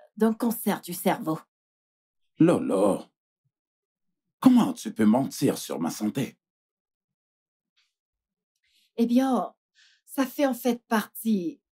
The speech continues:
Speaker 1: des conspirations qui ont cours dans le cercle royal. Je l'ai appris de ton père. Quand cela est nécessaire,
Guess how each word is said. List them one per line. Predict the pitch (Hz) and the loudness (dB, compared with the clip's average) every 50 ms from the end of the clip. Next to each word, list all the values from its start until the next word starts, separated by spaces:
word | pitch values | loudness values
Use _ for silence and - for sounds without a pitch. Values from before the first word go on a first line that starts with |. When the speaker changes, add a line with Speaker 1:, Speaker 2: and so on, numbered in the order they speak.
| _ _ - | _ _ -4
Speaker 1:
des | 214 240 226 240 | 0 0 0 0
conspirations | - 254 247 240 - - 247 240 240 233 - - 247 220 208 | 0 -2 -2 -2 -2 -4 -2 -2 -2 -2 -2 -2 -2 -2 -2
qui | - - 202 | -2 -2 -2
ont | 190 180 | -2 -2
cours | 180 - - 202 185 - | -2 -4 -4 -2 -2 -2
dans | 180 175 180 | -4 -6 -6
le | 175 | -6
cercle | 175 - 202 170 160 - - 160 | -6 -2 -2 -2 -2 -2 -2 -4
royal. | 160 160 170 180 180 175 170 185 196 196 180 139 95 - - _ _ _ _ _ _ _ _ _ _ _ _ _ - | -2 0 0 -2 -2 -2 -2 -2 0 0 -2 -4 -8 -12 -14 _ _ _ _ _ _ _ _ _ _ _ _ _ -18
Je | 196 - 240 240 | -6 -2 0 0
l'ai | 233 254 254 214 180 | 2 2 2 2 2
appris | 170 - - - 190 185 175 139 123 | 0 -4 -8 -6 -4 -4 -4 -6 -8
de | - - 170 | -8 -8 -6
ton | 165 - 175 165 | -4 -4 -4 -4
père. | - - 175 170 151 - - - - _ _ _ _ _ _ _ _ _ _ _ _ _ _ - | -4 -4 -4 -4 -4 -6 -10 -14 -18 _ _ _ _ _ _ _ _ _ _ _ _ _ _ 0
Quand | - 208 202 | 2 2 2
cela | 196 - - 220 214 190 196 196 190 185 | 0 0 0 2 2 2 2 2 2 2
est | 180 175 165 156 139 113 123 165 | 2 2 0 0 -2 -6 -4 0
nécessaire, | 196 208 208 202 - 240 240 - - 247 247 254 233 180 175 160 - | 2 2 4 4 2 0 0 2 2 2 2 2 2 0 -4 -6 -8